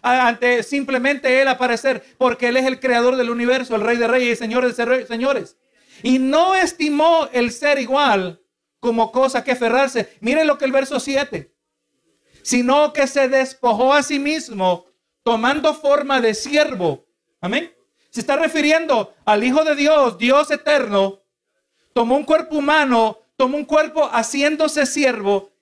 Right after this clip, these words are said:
hecho semejante a los hombres. Exactamente lo que se nos relata en la Navidad, ¿verdad que sí? Jesús nació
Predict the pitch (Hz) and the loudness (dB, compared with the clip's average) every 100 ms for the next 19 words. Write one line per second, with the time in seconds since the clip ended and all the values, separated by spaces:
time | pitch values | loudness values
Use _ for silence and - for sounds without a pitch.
0 | _ 247 269 277 302 302 302 - _ _ | _ 0 0 0 0 0 0 -8 _ _
1 | - - 208 214 240 247 240 240 220 233 | -12 -6 -2 0 0 0 -2 -2 -2 -2
2 | 208 247 240 277 285 - 220 - _ 220 | -2 -4 -2 -2 -2 -2 -6 -6 _ -4
3 | 220 233 220 208 208 202 220 214 196 180 | -2 -2 -2 0 2 0 0 0 0 0
4 | 208 170 175 180 226 _ _ _ _ _ | 0 -2 -4 -8 -18 _ _ _ _ _
5 | _ - 233 226 320 339 311 294 302 294 | _ -4 -2 0 0 0 0 -2 0 2
6 | 262 196 - | 2 0 -4